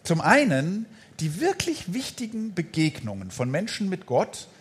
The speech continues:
die Begegnungen, die es in, in unsere Tradition geschafft haben, also viele der Begegnungen, die wir in der Bibel lesen, die spielen auf Bergen. Das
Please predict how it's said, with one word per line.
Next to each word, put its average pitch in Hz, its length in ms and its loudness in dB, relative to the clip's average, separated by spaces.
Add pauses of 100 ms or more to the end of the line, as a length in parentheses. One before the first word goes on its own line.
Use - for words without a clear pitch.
(400)
die 220 120 2
Begegnungen, 196 500 4
die 185 120 6
es 185 280 6 (760)
in, 180 240 -4
in 175 120 2
unsere 175 240 2
Tradition 170 600 8
geschafft 110 460 0
haben, 98 260 2
also 131 380 6 (500)
viele 226 360 4
der 180 180 8
Begegnungen, 170 420 2
die 165 140 0
wir 165 80 2
in 147 60 -2
der 131 80 2
Bibel 120 260 -2
lesen, 92 280 -6 (1400)
die 131 60 -4
spielen 113 240 -2
auf 131 120 -2
Bergen. 131 340 0 (160)
Das - 260 -6